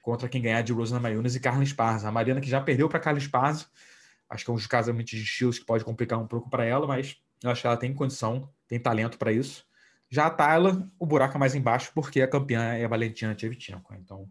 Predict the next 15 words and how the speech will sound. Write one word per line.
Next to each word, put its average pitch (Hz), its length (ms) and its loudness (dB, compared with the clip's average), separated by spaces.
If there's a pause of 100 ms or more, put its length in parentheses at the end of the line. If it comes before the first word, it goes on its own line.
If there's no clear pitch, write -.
(100)
é, 101 300 -2
torna 110 240 0
um - 20 -8
pouco 113 160 -6
mais 113 140 0
difícil 120 580 -4
essa 110 220 -8
missão. 110 420 -8 (520)
Agora 135 120 2
a - 20 2
gente 160 100 6
vai 175 40 2
pro 185 120 0
Twitter, 196 440 6 (400)
é, 117 600 -6